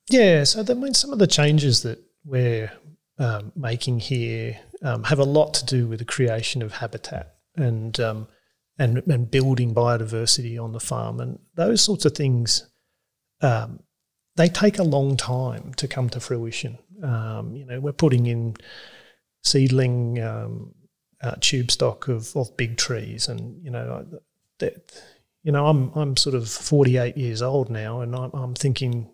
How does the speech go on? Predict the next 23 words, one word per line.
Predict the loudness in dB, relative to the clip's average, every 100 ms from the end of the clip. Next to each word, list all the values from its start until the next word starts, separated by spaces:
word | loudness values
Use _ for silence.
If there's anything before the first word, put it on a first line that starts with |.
| -18
you | -14
know, | -10 -10 -8
when | -4 0
this | 2 0
tree | 2 2 4 2
is | -2
a |
big | -4 -6 -4
tree, | 2 2 2 -2 -4 -6 _ _ _ _ _ _ -2
um, | 2 4 2
that's | 0 0
gonna | 0 -2
be | -2
near | -2 0 -2 -2 -6 -14 _
the | 0
end | 0 0
of | -2
my | -4
time | -4 -4 -4
on | -4
the | -6
planet. | -4 -2 -2 -4 _ _ _ _
And, | 0 2 2 -2 -4